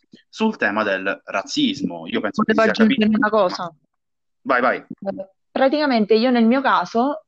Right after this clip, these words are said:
Speaker 2: eh, vorrei parlare in un senso di razzismo più ampio, perché in alcuni dei film, almeno che io ho messo all'interno, diciamo, non chiamiamola classifica, di questa mia,
Speaker 1: Mm.
Speaker 2: diciamo, scelta, riguarda anche il s-, il razzismo in senso largo, quindi non solo verso una particolare comunità, ma verso anche un modo di vivere differente, diciamo in questo modo.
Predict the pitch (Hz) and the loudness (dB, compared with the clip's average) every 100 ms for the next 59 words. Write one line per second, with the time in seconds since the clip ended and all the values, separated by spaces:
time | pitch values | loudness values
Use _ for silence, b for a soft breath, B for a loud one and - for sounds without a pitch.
0 | - 202 196 196 190 190 214 - 220 220 | -8 -6 -4 -6 -6 -10 -12 -2 2 4
1 | 220 220 220 214 214 214 269 262 302 294 | 2 2 2 4 2 2 0 -2 -2 0
2 | 247 - 233 214 208 240 175 170 180 175 | 0 0 2 2 2 0 0 -4 -6 -6
3 | 202 226 208 214 269 311 285 240 240 233 | -4 -2 0 -2 0 2 2 0 2 2
4 | 214 202 208 208 190 190 190 180 - 180 | 2 0 -2 -4 -4 -4 -6 -6 -2 0
5 | 180 185 196 208 196 196 226 226 233 196 | 0 -2 -2 -2 -2 0 2 2 0 0
6 | 226 220 208 226 285 254 226 202 196 - | -2 0 0 0 2 2 2 2 0 -2
7 | 185 170 170 170 180 - 196 190 214 208 | -10 -6 -6 -6 -10 -8 -8 -4 0 2
8 | 202 196 190 185 _ _ _ - 285 185 | 2 -2 -6 -10 _ _ _ -2 0 0
9 | 180 180 - - - 262 220 - 233 269 | -2 -6 -10 -8 0 2 0 -2 -2 -2
10 | b b b b _ - 240 247 240 220 | b b b b _ 0 2 4 2 2
11 | 262 311 294 269 - 220 220 - 220 226 | 0 0 -2 -2 0 0 0 -2 0 0
12 | 220 240 226 226 220 180 180 185 214 208 | 2 0 2 2 2 0 -4 -2 -2 0
13 | 269 - 247 220 220 202 202 202 - 202 | -4 0 2 4 4 4 2 0 -8 -4
14 | 196 196 196 190 190 185 180 196 262 233 | -2 -2 -2 0 2 0 -2 -2 0 0
15 | 220 208 185 185 220 214 226 247 226 226 | 0 -2 -4 -4 -2 -2 0 2 2 2
16 | 220 208 214 208 196 180 - 202 165 165 | 0 0 0 0 -2 -4 0 0 0 -8
17 | 180 185 196 202 196 190 196 - 247 | -10 -6 -4 -2 -2 -2 -6 -2 -2